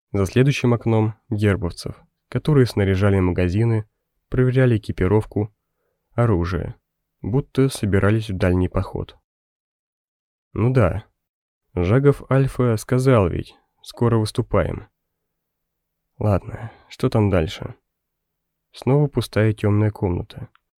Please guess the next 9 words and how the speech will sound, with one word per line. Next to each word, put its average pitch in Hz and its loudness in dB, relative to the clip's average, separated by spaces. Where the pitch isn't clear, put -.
Стена 127 0
закончилась, 110 -2
и 107 0
Атила 143 0
решил 120 -2
направить 120 -2
линзу 117 2
за 113 0
угол, 90 -2